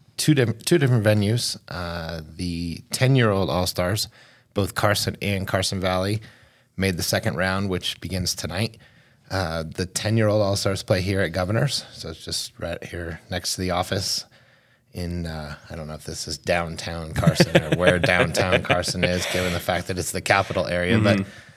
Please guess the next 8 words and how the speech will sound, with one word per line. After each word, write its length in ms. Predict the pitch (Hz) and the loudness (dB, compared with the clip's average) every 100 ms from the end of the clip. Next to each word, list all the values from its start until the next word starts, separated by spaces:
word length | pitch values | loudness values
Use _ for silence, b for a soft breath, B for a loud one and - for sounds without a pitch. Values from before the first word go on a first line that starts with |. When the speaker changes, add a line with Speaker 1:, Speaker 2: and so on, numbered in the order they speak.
| B | B
Speaker 1:
out 140 | 101 110 | 2 2
at 100 | 95 | 2
Governor's, 680 | 107 104 107 104 98 - - B B - | 0 2 0 0 -2 -4 -8 B B -6
uh, 180 | 92 90 | -4 -4
you 40 | |
got 220 | 87 95 | -2 -2
Carson 400 | - 101 101 101 | 0 0 0 -2
City 540 | 95 - 104 104 98 | -2 -2 0 0 -2